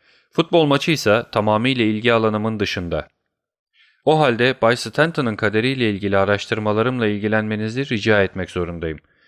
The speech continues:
Genç adamın nerede olduğunu biliyor musunuz? Tabii ki bilmiyorum. Dün kendisini gördünüz mü peki? Hayır, görmedim. Bay Stanton sağlıklı sayılabilecek biri miydi? Kesinlikle. Hasta olduğu bir zaman hatırlıyor musunuz?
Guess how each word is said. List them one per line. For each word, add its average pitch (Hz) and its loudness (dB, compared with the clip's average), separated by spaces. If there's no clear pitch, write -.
Genç 147 0
adamın 95 0
nerede 113 0
olduğunu 95 0
biliyor 104 0
musunuz? 85 -10
Tabii 143 0
ki 104 -2
bilmiyorum. 85 -6
Dün 160 2
kendisini 143 -2
gördünüz 143 0
mü 104 -6
peki? 82 -4
Hayır, 98 0
görmedim. 101 0
Bay 110 2
Stanton 139 -2
sağlıklı 110 0
sayılabilecek 113 2
biri 98 4
miydi? 80 -6
Kesinlikle. 98 -4
Hasta - 0
olduğu 127 4
bir 107 4
zaman 87 -2
hatırlıyor 135 -2
musunuz? 78 -10